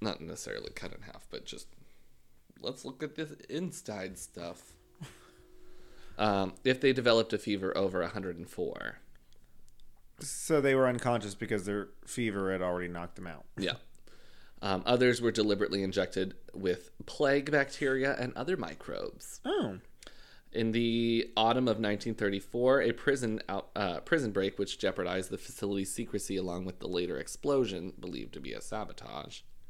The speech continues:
Speaker 1: You're leading up to war.
Speaker 2: Yeah.
Speaker 1: Is there, is, is it that
Speaker 2: No, they're already
Speaker 1: far of a
Speaker 2: at
Speaker 1: jump?
Speaker 2: war. They, Ja-, Japanese started the war in, like, uh, n-, like, nineteen twenty-eight or twenty-nine or something like that. They started taking over China.
Speaker 1: Oh,
Speaker 2: Like, they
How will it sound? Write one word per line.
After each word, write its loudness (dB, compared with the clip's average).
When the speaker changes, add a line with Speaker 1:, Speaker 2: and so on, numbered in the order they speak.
Speaker 1:
You're -2
leading -4
up -8
to -8
war. -10
Speaker 2:
Yeah. 0
Speaker 1:
Is -2
there, 2
is, 0
is 0
it 0
that 4
Speaker 2:
No, 8
they're 10
already 10
Speaker 1:
far 12
of 12
a 12
Speaker 2:
at 8
Speaker 1:
jump? 8
Speaker 2:
war. 10
They, 6
Ja-, 8
Japanese 4
started 4
the 4
war 8
in, 4
like, 6
uh, 8
n-, -4
like, 4
nineteen 0
twenty-eight 0
or 2
twenty-nine 0
or -4
something -4
like -2
that. 2
They 8
started 4
taking 2
over 4
China. 2
Speaker 1:
Oh, 6
Speaker 2:
Like, 8
they 8